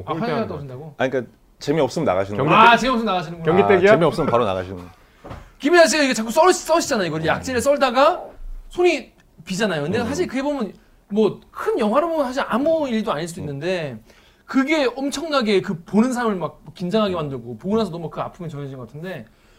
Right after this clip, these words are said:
Speaker 1: 이 엄마가 그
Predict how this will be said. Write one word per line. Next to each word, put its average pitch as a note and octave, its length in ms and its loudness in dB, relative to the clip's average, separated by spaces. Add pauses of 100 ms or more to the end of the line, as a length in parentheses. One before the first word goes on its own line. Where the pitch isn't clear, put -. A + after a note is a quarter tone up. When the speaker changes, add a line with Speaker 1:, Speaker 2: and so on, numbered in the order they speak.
(180)
Speaker 1:
이 - 20 -4
엄마가 E3+ 1160 2 (200)
그 G#3+ 640 -4